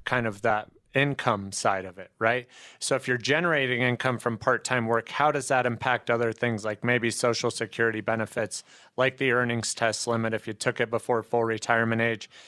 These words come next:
some of that income could have an impact there. Um, and looking at kind of some of your different withdrawal strategies. So is it reducing how much money you're taking off your portfolio?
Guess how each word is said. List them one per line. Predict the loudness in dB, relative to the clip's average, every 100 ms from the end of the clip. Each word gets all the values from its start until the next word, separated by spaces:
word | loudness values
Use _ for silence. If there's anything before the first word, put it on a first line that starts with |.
| -12
some | -2 0
of | 2
that | 2 2
income | 0 2 2 2
could | 2 0
have | 2 0
an | 0
impact | -2 -2 0 0 0 0
there. | 2 0 -4 -20 -20 -10 -2
Um, | 0 2 -2 -6 _ -2
and | 0 2 0 0
looking | 0 0 2
at | 2 0
kind | 0 2
of | 0 0
some | 0 2
of | 2
your | 0
different | 2 2 2 2
withdrawal | 2 2 2
strategies. | 2 2 2 0 -4 -6 -2
So | 0 0
is | 2
it | 0
reducing | -2 0 2 2 2 0
how | 0
much | 0 -2
money | 0 2
you're | 0
taking | 0 -4 0 -2
off | -2
your | -6
portfolio? | -8 -10 -10 -4 0 2 2 2